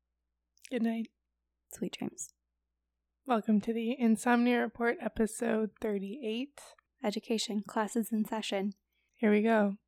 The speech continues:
Speaker 2: Ready? I'm Margot.
Speaker 1: And I'm Elizabeth.
Speaker 2: And we are the two friends and roommates that like to talk about the things
Speaker 1: that keep us up
Speaker 2: at
Speaker 1: night.
Speaker 2: night.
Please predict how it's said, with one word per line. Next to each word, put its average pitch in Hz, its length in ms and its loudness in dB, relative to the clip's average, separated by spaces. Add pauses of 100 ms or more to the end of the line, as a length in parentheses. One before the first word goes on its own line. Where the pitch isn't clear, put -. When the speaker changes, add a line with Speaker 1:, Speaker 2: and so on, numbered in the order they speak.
(140)
Speaker 2:
Ready? 214 360 -4 (360)
I'm 233 180 2
Margot. 175 440 6 (480)
Speaker 1:
And 233 160 10
I'm 220 160 10
Elizabeth. 196 420 4 (160)
Speaker 2:
And 240 180 2
we 254 140 4
are 220 140 4
the 185 100 2
two 226 240 0
friends 180 400 2
and 190 180 6
roommates 175 440 4
that 196 180 0
like 226 200 0
to 214 120 -8
talk 185 220 -2
about - 220 -2
the 226 100 2
things 175 480 0 (180)
Speaker 1:
that 196 240 -2
keep - 260 -4
us 247 160 4
up 311 200 6 (200)
Speaker 2:
at 185 220 0 (480)
Speaker 1:
night. 277 120 6
Speaker 2:
night. 269 220 6